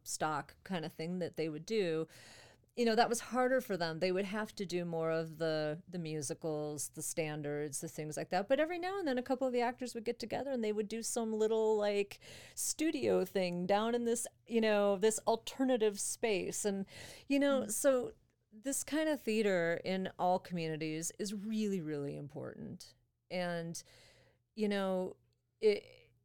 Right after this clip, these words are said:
Speaker 1: you just never know. And, and, and even if it doesn't mean, you know, it doesn't mean that your kid is gonna, you know, run off and join the circus.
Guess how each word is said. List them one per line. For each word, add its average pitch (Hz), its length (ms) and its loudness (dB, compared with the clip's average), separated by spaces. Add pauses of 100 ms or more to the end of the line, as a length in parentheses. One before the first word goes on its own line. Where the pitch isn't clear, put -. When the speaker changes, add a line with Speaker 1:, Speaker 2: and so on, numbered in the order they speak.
(460)
Speaker 1:
you 233 140 -2
just 233 300 0
never 214 340 2
know. 190 320 0
And, 202 140 0
and, 226 260 0
and 226 100 2
even 240 300 0
if 226 220 -2
it 214 120 -4
doesn't 226 280 0
mean, 202 360 -2
you 202 160 -2
know, 170 360 0
it - 100 -2
doesn't 202 260 0
mean 190 260 -2
that 175 300 0
your 180 140 -6
kid 196 160 -2
is 180 140 -2
gonna, 170 400 -2
you 190 100 -2
know, 170 260 -2
run 175 160 -2
off 175 180 -4
and 180 80 -2
join 165 180 -4
the 160 80 -6
circus. - 720 -4